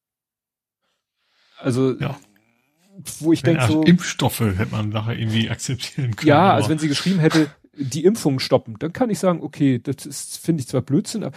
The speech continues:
Speaker 1: aber M R, was heißt denn M R N A stoppen? <laughs> Du ha-, die, die, die, die, achte, wie gesagt, in diesem Gesamtbild glaube ich nicht, dass die überhaupt weiß, wofür die Abkürzung M R N A steht.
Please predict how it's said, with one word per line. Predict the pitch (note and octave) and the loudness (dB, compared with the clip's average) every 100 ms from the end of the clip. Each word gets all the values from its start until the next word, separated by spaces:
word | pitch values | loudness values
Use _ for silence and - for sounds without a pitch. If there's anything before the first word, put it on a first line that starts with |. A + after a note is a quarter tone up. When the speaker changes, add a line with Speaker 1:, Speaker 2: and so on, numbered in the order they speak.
| - | -4
Speaker 1:
aber | - D3 - | 2 4 6
M | E3+ | 2
R, | F3+ C#3+ D#3 - | 4 2 2 0
was | - B2+ - | -2 0 4
heißt | D#3 - | 4 4
denn | C#3+ | 0
M | C#3+ D3 | 0 2
R | C#3+ B2 | 4 4
N | A#2 | 4
A | C#3 G#3 | 2 2
stoppen? | - A#2 - G#2+ _ _ _ _ _ _ - | -2 -10 -12 -18 _ _ _ _ _ _ -6
<laughs> | - - - - _ _ _ _ | -4 -4 -14 -20 _ _ _ _
Du | C#3 D3+ | 4 6
ha-, | D#3+ E3 | 6 4
die, | D3+ D3+ | 0 -6
die, | C#3+ | -8
die, | C3+ C#3+ | -8 -12
die, | C3 C#3+ C3+ - - - | -14 -14 -18 -20 -20 -6
achte, | D#3 C#3 D3+ C3+ C3 | -2 -2 -2 -4 -6
wie | C#3+ | 0
gesagt, | D#3 C#3+ | 2 2
in | D3 C#3 | 0 -2
diesem | C#3+ C3+ | -2 -4
Gesamtbild | B2 D3+ G#3 C3+ F3 - - | 2 2 4 2 2 -2 2
glaube | C#3 C#3 | 2 2
ich | C3 | -4
nicht, | E3+ - | -6 -4
dass | C#3 | -6
die | E3 | -6
überhaupt | D3 D3 D3 D3+ | -4 0 -2 2
weiß, | C#3+ D3+ | 2 2
wofür | C#3+ - C#3+ | -2 -2 0
die | D3 | 0
Abkürzung | - - C#3+ C#3+ | -2 -8 -8 -8
M | C#3 | -8
R | C3+ B2 | -4 -2
N | |
A | C#3 G3+ | 2 0
steht. | - G#2 | -2 -10